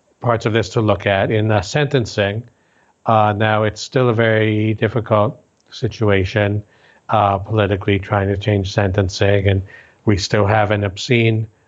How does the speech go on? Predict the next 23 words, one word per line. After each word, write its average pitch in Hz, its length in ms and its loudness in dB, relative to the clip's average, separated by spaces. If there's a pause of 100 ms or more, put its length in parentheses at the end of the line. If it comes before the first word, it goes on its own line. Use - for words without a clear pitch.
(100)
number 107 260 0
of 98 140 -2
people 104 560 0 (260)
incarcerated, 101 920 0 (480)
uh, 104 220 2
many 104 260 0
of 101 140 0
them 104 400 0 (180)
for 101 720 0 (100)
drugs. 104 640 -2 (640)
And 104 140 -2
if 95 120 -4
you 110 60 0
follow 101 420 2
the, 98 320 -2
uh, 98 180 2 (640)
chain 107 320 0
of 98 140 -8
cause 104 320 0
and 107 100 0
effect, 107 540 -2
probably 101 400 -2
more 107 420 2